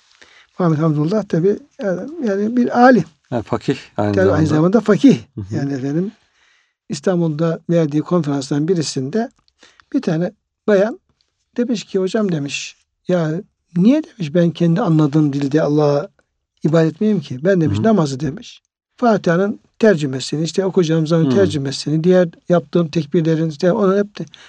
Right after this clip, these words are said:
Speaker 1: öyle yapmak istiyorum," demiş. "Bu caiz değil mi?" demiş.
Speaker 2: <laughs>
Speaker 1: Hoca demiş ki, "Normal caiz değil," demiş. <laughs> "Ama," demiş, "ben sana," demiş, "yani Allah,
Speaker 2: Vebalini üstleniyorum.
Speaker 1: Allah'ın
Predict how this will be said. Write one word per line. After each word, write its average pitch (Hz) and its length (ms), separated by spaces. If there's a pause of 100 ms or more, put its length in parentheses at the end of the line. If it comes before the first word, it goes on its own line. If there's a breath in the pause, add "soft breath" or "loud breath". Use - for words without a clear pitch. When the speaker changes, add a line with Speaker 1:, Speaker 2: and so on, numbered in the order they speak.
(240 loud breath)
Speaker 1:
öyle 247 220
yapmak 208 360
istiyorum," 123 360 (120)
demiş. - 280 (340)
"Bu 190 80
caiz 156 380
değil 233 160
mi?" 220 160
demiş. - 420
Speaker 2:
<laughs> - 1500
Speaker 1:
Hoca 233 180
demiş 269 180
ki, 170 100
"Normal 240 280
caiz 233 300
değil," 175 200
demiş. - 420 (520)
<laughs> - 300 (120)
"Ama," 214 200
demiş, 143 200 (120)
"ben 220 160
sana," 170 340
demiş, 160 360 (880 soft breath)
"yani 190 220
Allah, 208 140 (140)
Speaker 2:
Vebalini 151 360
üstleniyorum. 151 500
Speaker 1:
Allah'ın 196 420